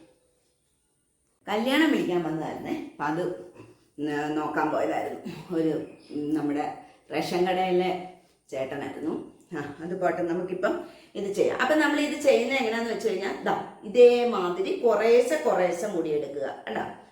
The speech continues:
കുറേശ്ശെ കുറേശ്ശെ മുടി എടുത്തിട്ട് ഇ-, ഇത് നമ്മുടെ തലയിലോട്ട് അപ്ലൈ ചെയ്ത് കൊടുക്കുക. കണ്ടോ? ദേ ഇതേമാതിരി. അപ്പം നല്ല ദാ ഇതേപോലെ നല്ല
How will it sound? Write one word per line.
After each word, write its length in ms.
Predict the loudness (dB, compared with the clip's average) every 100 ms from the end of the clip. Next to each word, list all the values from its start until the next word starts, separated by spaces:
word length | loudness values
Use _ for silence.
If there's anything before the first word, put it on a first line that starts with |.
| _ 0
കുറേശ്ശെ 500 | 2 4 2 0 0
കുറേശ്ശെ 400 | 2 2 0 0
മുടി 200 | 0 0
എടുത്തിട്ട് 500 | 0 -2 -4 0 2 2 -2 -12 -20 _ _ _ _ _ _ _ -16
ഇ-, 260 | -10 -4
ഇത് 320 | 2 2 2 -2
നമ്മുടെ 280 | -4 -2 -2
തലയിലോട്ട് 760 | 0 0 0 0 0 -4 -6 -14 -20 _ -16
അപ്ലൈ 360 | -12 -4 -2 -2
ചെയ്ത് 180 | -2
കൊടുക്കുക. 360 | -4 -6 -10 -12 -4
കണ്ടോ? 160 | -2 -2 -8 -16 -20
ദേ 160 | -12 -10
ഇതേമാതിരി. 640 | -10 -10 -10 -10 -10 -12 -14
അപ്പം 180 | -8 -4
നല്ല 600 | -2 -2 0 2 2 0
ദാ 100 | -2
ഇതേപോലെ 880 | 0 2 4 4 2 -2 -4 -4 -2
നല്ല 760 | -2 -4 -8 -8 -6 -6 -6